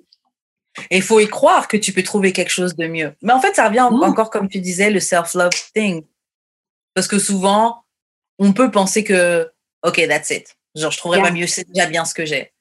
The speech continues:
Speaker 2: Mm-hmm.
Speaker 1: Mais il faut s'aimer assez pour se dire que, yo, je mérite mieux.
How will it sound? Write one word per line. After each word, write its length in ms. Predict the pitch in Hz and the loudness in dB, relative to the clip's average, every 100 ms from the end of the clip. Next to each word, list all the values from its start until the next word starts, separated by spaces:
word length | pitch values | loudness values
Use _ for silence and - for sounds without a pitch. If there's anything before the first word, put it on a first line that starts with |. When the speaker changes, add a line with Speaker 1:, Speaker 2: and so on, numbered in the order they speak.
| _ _ - | _ _ -2
Speaker 2:
Mm-hmm. 200 | 180 190 | 0 2
Speaker 1:
Mais 80 | 196 | 2
il 60 | |
faut 120 | 165 | 0
s'aimer 340 | 165 - 175 165 | -4 -10 -4 -2
assez 280 | 160 - 190 | -2 -2 -6
pour 160 | 165 | -6
se 60 | 156 | -4
dire 180 | 170 151 | -6 -2
que, 80 | 156 | -4
yo, 160 | 170 403 226 | -2 -4 -4
je 300 | 156 156 156 | -6 -8 -8
mérite 260 | 240 359 | -8 -8
mieux. 200 | 254 240 | -10 -10